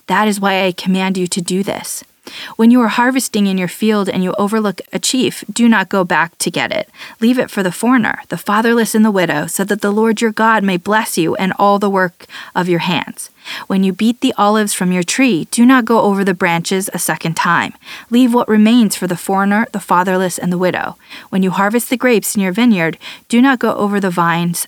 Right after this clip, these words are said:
again. Leave whatever remains for the foreigner, the fatherless, and the widow. Remember, you were slaves in Egypt. That is why I command you to do this. Chapter twenty-five. When people have a dispute, they are to take it to court, and the judges will decide the case,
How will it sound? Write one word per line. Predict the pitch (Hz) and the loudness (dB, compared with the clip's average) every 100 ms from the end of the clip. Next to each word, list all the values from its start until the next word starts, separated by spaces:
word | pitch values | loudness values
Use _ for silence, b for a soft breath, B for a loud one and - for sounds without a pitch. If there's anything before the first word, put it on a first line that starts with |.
| - | -8
again. | 196 233 233 - 185 - | -2 0 0 -2 -12 -4
Leave | 208 214 208 | 0 0 0
whatever | 202 190 208 | -2 0 2
remains | 220 220 240 214 170 | 2 4 4 2 -2
for | - | -8
the | 170 | -10
foreigner, | - 185 185 208 220 | -4 -2 0 0 -2
the | 233 | -6
fatherless, | 220 160 170 180 160 - - | -2 -2 0 0 0 -4 -8
and | 165 | -6
the | |
widow. | 165 170 98 - _ B B B B | -4 -4 -4 -8 _ B B B B
Remember, | 202 208 240 180 | 4 6 6 4
you | 175 220 | 2 2
were | 240 | 0
slaves | - 208 208 214 | 0 -2 -2 0
in | 220 | 0
Egypt. | 226 269 - - - - B B - | 0 -2 -4 -8 -12 -14 B B -2
That | 196 220 | 0 2
is | 220 | 0
why | 226 208 | 2 2
I | 190 | 0
command | 180 190 185 175 | -2 -2 0 -2
you | 180 | -2
to | 175 170 | -4 -4
do | 190 | -2
this. | 175 - - - - _ _ _ _ B B B B B _ - | -2 -4 -8 -10 -14 _ _ _ _ B B B B B _ -6
Chapter | 214 196 202 | -4 -2 -4
twenty-five. | - 185 175 - 240 160 69 - - | -2 -2 0 2 2 2 -4 -12 -2
When | 202 180 | -2 0
people | 214 202 269 | -2 0 0
have | 240 226 | 2 0
a | |
dispute, | 208 208 190 - 254 226 160 - | -2 -2 -4 -4 0 0 0 -2
they | 208 | 0
are | 190 | 0
to | 185 | -2
take | 175 202 196 | -2 -2 -2
it | 226 | -2
to | 247 | -2
court, | - - 208 165 | -2 0 0 2
and | 190 | -2
the | |
judges | 180 175 175 180 - | 0 -2 -2 -4 -4
will | 185 | -4
decide | 196 - 226 196 180 | -4 -2 2 2 0
the | 196 | -4
case, | - 214 - - | -4 -4 -4 -6